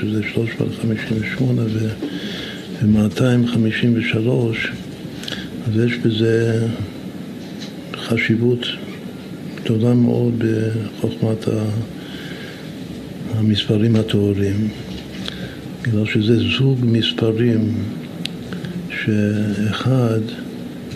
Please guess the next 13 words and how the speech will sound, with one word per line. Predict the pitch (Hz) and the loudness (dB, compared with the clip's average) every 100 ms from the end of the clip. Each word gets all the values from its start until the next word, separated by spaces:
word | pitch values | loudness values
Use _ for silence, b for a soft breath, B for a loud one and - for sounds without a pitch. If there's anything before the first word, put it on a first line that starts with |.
| - - | -10 -6
המשולש | - 104 101 - 113 123 123 | 2 4 4 2 4 4 2
של | 120 117 | 2 0
אחד | 110 - 123 | 0 2 2
זה | 117 | 4
הנקודה | 110 107 - 110 117 | 2 2 0 2 2
האמצעית | 117 110 - 113 117 113 | 2 0 0 2 2 2
של | - 110 | 0 0
ה-, | 107 107 107 - - - B B B - - - - | 2 0 0 -4 -8 -10 B B B -12 -12 -12 -10
של | - 110 101 101 | -2 0 2 4
ה-, | 104 104 101 107 101 - - - - - - | 2 2 0 -2 -4 -6 -4 -6 -6 -8 -4
המשולש | 101 - 107 104 101 | -2 2 2 2 0
של | 110 107 | 0 0
השני. | 98 104 104 98 | 0 0 2 0